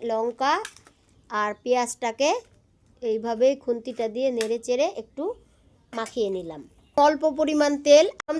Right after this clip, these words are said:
তেলে দিয়ে দিচ্ছি দুই টুকরো দারচিনি, এক চা চামচ পরিমাণ গোটা সাদা জিরা। জিরাটা চিরবিরিয়ে ফুটে উঠলে দিয়ে দিচ্ছি এক টেবিল চামচ পরিমাণ রসুন বাটা।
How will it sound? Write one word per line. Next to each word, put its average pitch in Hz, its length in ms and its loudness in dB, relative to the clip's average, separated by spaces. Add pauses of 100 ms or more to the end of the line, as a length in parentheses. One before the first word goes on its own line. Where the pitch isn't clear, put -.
তেলে 320 180 8 (100)
দিয়ে 294 200 12
দিচ্ছি 294 280 -2 (140)
দুই 269 200 4
টুকরো 277 260 0 (100)
দারচিনি, 285 520 2 (560)
এক 247 180 2
চা 294 160 4
চামচ 285 240 2 (100)
পরিমাণ 285 380 4 (500)
গোটা 247 260 4 (120)
সাদা 247 340 0
জিরা। 262 240 2 (120)
জিরাটা 311 380 4
চিরবিরিয়ে 320 520 -2
ফুটে 294 300 -2
উঠলে 294 220 4 (100)
দিয়ে 277 180 4
দিচ্ছি 285 240 -4 (120)
এক 269 140 -4
টেবিল 285 260 -2
চামচ 269 300 0
পরিমাণ 262 280 0 (120)
রসুন 277 340 0
বাটা। 269 240 0